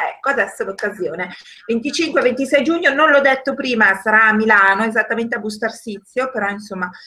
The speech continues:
per, per chi è al nord è comodo. E poi volevo anche ringraziare Diego Alberto di Do It Human, che sono l'agenzia che ci dà una mano per tutta la parte organizzativa, grafica, insomma è stato un,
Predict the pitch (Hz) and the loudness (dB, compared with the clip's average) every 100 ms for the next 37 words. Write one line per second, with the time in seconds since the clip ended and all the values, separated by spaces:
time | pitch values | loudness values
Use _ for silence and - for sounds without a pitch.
0 | - _ - 208 202 202 190 190 208 208 | -20 _ 0 0 2 4 6 4 0 -6
1 | - 220 220 208 214 220 226 - 196 - | 0 4 4 4 4 2 0 0 -2 0
2 | 190 180 185 214 302 - 330 - 269 277 | -2 -2 -4 -2 -2 -4 -2 2 2 4
3 | 247 233 240 254 233 226 214 233 233 - | 2 4 4 2 0 -4 0 0 0 2
4 | 220 196 202 196 233 247 226 220 240 - | 4 4 0 0 0 2 2 2 2 -2
5 | 240 208 220 214 220 202 185 190 208 226 | -8 -8 -8 -8 -6 -6 -2 -2 -2 -4
6 | 240 233 220 202 208 254 254 - 233 226 | -8 -6 -2 0 0 -2 -8 -6 2 2
7 | 233 - - - 233 262 240 240 240 240 | 2 -6 -18 -8 -4 0 2 2 4 4
8 | 240 214 214 214 220 208 - 233 220 208 | 4 4 2 0 -2 -6 -8 -4 0 0
9 | 214 - - 214 214 208 214 208 214 208 | -2 -6 -6 -4 -2 -2 -4 -10 -4 -4
10 | 202 220 196 190 - 214 - 214 214 208 | 0 4 4 2 -6 -10 0 2 2 0
11 | 226 196 185 - - 254 269 254 | -2 -2 -2 -2 -2 -2 -6 -8